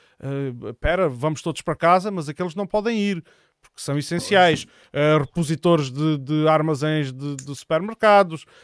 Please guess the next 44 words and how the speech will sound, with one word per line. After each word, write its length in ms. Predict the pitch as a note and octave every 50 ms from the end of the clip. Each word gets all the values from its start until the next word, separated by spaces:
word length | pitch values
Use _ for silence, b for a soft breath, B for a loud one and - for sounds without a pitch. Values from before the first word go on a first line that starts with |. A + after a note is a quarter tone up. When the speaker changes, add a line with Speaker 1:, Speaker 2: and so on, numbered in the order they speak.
| b b
Speaker 1:
eh, 220 | - D3+ D3+ D3+ D3 D3 D3 D3+ D3+
homens 340 | C#3+ C#3+ D3 D#3 D#3+ D#3+
do 180 | D3+ F3+ A#3 A3+
lixo, 480 | G#3 G#3+ A3 G#3+ G3 - - G3 F#3 D#3+ b b b b b b
epá, 460 | - E3 C3+ F3+ E3 D3+ C3+ B2+ A2 E2 G#2 F#2+ - _ _
e 280 | - - D3 C#3 C#3+ C3 A#2+ - _
por 140 | - D#3+
aí 100 | E3 D3+ C3+
afora, 380 | B2 - - A2 F#2+ - G#2+ _ _ _ _
não 140 | - - G#2
é? 120 | A2 A#2 _ _ _ _ _ _
E 220 | - A#2 B2 B2+ C3+ C#3+
então 300 | C#3 - D#3+ D#3+ D#3+ D#3+
eu 140 | D#3 D3+ D3+
acho 220 | D#3+ E3 - - -
que 80 | - E3 D#3+ D#3+ E3+
os 160 | E3 - -
salários 340 | - D#3 D#3 D3 C#3+ C3 B2
dessas 320 | C#3 D3 C3+ - D3 -
pessoas 400 | - - - D#3 D#3 D#3+ D3 - b b b -
deviam 220 | C3+ B2+ D3 D3
ser 180 | C3+ - D#3 C3
revistos, 440 | B2+ A#2+ C3+ D3+ C3 - - - - _ _ _
mas 240 | A#3 A#3+ A3 F3+ C3
muito, 680 | D3 D3 C#3+ D3+ D#3 E3+ E3+ D#3+ C#3+ - - A#2+ A2 _ _ _ _ _ _
mas 280 | - E3 E3 E3 D3+ A#2+
muito 440 | B2 C#3 C#3 C#3+ C#3+ B2+ - - _ _ _ _
em 120 | - D3
alta. 340 | C3 B2 A#2 A2 - - A2 - _ _
E 80 | B2+ C#3+
eu 100 | D3 D#3
acho 160 | E3+ - -
que 80 | -
a 20 | D#3+
sociedade 440 | - - - C#3 B2+ C3 D3+ C#3+ -
produz 280 | _ - B2+ A#2 A#2+ A#2
o 80 | A#2+ A#2+
suficiente 500 | - - C3+ - - - B2 A#2+ A2+ -
para 140 | - A#2+ B2
isso 240 | C3+ E3+ E3+ - B B B B B
e, 300 | B C#3+ C#3+ C3+ C#3+ E3+
e 20 | F#3
devia, 280 | C#3+ A#2+ D3 F#3 G#3+ G#3 G3 F#3+
e, 180 | E3+ D#3+ D#3